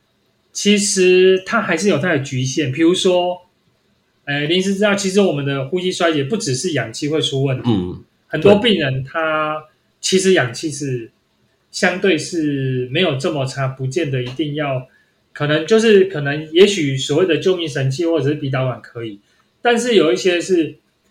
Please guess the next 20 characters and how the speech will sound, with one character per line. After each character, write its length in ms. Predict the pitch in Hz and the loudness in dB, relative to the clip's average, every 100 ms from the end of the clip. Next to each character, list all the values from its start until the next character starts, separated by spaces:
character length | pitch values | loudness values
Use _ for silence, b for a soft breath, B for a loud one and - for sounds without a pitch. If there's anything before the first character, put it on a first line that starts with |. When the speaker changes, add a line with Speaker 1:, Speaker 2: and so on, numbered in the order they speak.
| _ | _
Speaker 1:
比 100 | - 151 | -6 -2
如 40 | |
说 160 | 175 180 | 2 2
一 60 | |
些 360 | 175 165 165 160 | 2 4 4 4
神 280 | - 170 190 | 2 0 2
经 120 | 196 | -2
肌 180 | 196 190 | 0 2
肉 120 | 196 | 4
的 140 | 160 | 4
疾 200 | 139 143 | 0 -6
病 240 | 139 185 147 | -2 -2 -2
啊， 120 | 143 | -6
或 100 | 170 | -6
什 80 | 135 | -6
么， 160 | 107 - | -10 -10
它 240 | 196 202 | -2 -2
可 140 | 202 143 | -2 -4
能 200 | 135 135 | -2 -2
是 380 | - 170 147 | 0 0 0